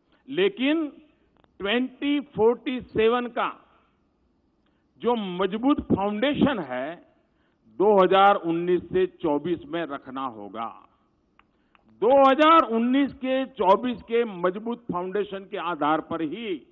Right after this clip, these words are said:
ट्वेंटी फ़ोर्टी सेवन आजादी के सौ साल देश और वो हिंदुस्तान के हर नागरिक का सपना बने, एक mass movement बने, हमें देश को वहां ले जाना है। और एक बार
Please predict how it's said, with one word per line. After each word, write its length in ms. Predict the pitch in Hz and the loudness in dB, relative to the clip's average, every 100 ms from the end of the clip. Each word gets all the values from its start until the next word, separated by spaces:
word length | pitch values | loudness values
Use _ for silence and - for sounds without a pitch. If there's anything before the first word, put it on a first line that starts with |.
| _ _ _ _ _ _ - | _ _ _ _ _ _ -8
ट्वेंटी 520 | 202 226 - 240 240 | -6 -6 -8 -10 -10
फ़ोर्टी 540 | - 185 214 214 226 | -8 -4 -4 -6 -14
सेवन 480 | 175 180 190 214 220 | -10 -8 -6 -6 -6
आजादी 500 | 175 175 185 190 190 | -6 -4 -4 -4 -6
के 180 | 190 180 | -10 -12
सौ 260 | - 180 | -6 -6
साल 360 | 185 180 226 247 - _ _ _ _ _ _ _ - 165 | -4 -4 -4 -4 -12 _ _ _ _ _ _ _ -6 2
देश 540 | 233 240 233 - - _ _ _ _ _ _ - | 6 6 2 -8 -18 _ _ _ _ _ _ -2
और 200 | 226 254 | 0 0
वो 340 | 220 254 294 | 0 2 2
हिंदुस्तान 560 | 214 226 233 - 247 262 | 0 -4 -10 -4 -4 -4
के 80 | 220 | -4
हर 180 | 233 | -4
नागरिक 400 | 214 202 220 240 | -2 -2 -2 -6
का 140 | 226 220 | -10 -8
सपना 420 | - 226 254 254 | -6 -6 -2 -2
बने, 260 | 175 131 - _ _ _ _ 190 | -2 -10 -16 _ _ _ _ -12
एक 160 | 202 | -12
mass 340 | 175 202 254 240 | -8 -4 -4 -4
movement 440 | 202 262 285 247 | -8 -6 -6 -6
बने, 260 | 156 117 90 _ _ _ _ | -10 -14 -18 _ _ _ _
हमें 340 | 165 214 262 233 | -6 -2 -2 0
देश 220 | 220 208 | -2 -2
को 120 | 226 | -6
वहां 220 | 196 175 175 | -8 -8 -6
ले 140 | 156 | -6
जाना 260 | 127 107 90 | -8 -16 -18
है। 120 | 78 _ _ _ - | -20 _ _ _ -10
और 140 | 156 | -8
एक 440 | 151 165 208 220 165 | -8 0 2 2 -4
बार 420 | 143 151 110 | -4 -2 -4